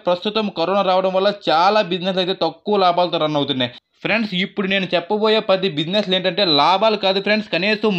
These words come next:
మెయింటెనెన్స్ కూడా తీసుకోలేనటువంటి పరిస్థితిలో ఉన్నాయి ఫ్రెండ్స్. అటువంటి ఒక పది బిజినెస్ ఐడియాస్ గురించి ఈరోజు మనం డిస్కస్ చేయబోతున్నాం ఫ్రెండ్స్. వీడియో కనుక నచ్చితే డెఫినెట్గా లైక్ చేయండి ఫ్రెండ్స్, మీరు ఇచ్చే లైక్సే నాకు బూస్ట్ అప్.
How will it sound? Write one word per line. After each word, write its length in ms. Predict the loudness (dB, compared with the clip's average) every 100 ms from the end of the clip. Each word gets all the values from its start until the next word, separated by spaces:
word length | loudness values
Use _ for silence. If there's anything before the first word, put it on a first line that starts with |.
| 0
మెయింటెనెన్స్ 600 | 0 0 0 0 0 -2 -2
కూడా 180 | -2 -2
తీసుకోలేనటువంటి 920 | -4 -6 -2 0 0 -2 -4 -4 -4 -2
పరిస్థితిలో 440 | -2 -2 -2 0
ఉన్నాయి 220 | 0 -2
ఫ్రెండ్స్. 200 | -2 -2
అటువంటి 340 | -2 -2 0 -2
ఒక 120 | -2 -4 0
పది 260 | -2 0 -2
బిజినెస్ 400 | -4 -2 -2 0
ఐడియాస్ 260 | -2 -4 -4
గురించి 300 | -6 -4 -4
ఈరోజు 260 | -2 -2 -2
మనం 140 | -4
డిస్కస్ 300 | -4 -4 -2
చేయబోతున్నాం 480 | -2 -2 -2 -2 -2
ఫ్రెండ్స్. 240 | -4 -6
వీడియో 280 | -8 -4 0
కనుక 180 | -2 0
నచ్చితే 240 | -4 -4 -2
డెఫినెట్గా 420 | -2 0 -2 0 2
లైక్ 260 | 2 0
చేయండి 220 | -4 -2 -2
ఫ్రెండ్స్, 200 | -4 -4
మీరు 120 | -4
ఇచ్చే 200 | -2 0
లైక్సే 340 | 2 0 -2 -2
నాకు 140 | -2
బూస్ట్ 300 | -4 -2 0
అప్. 100 | -2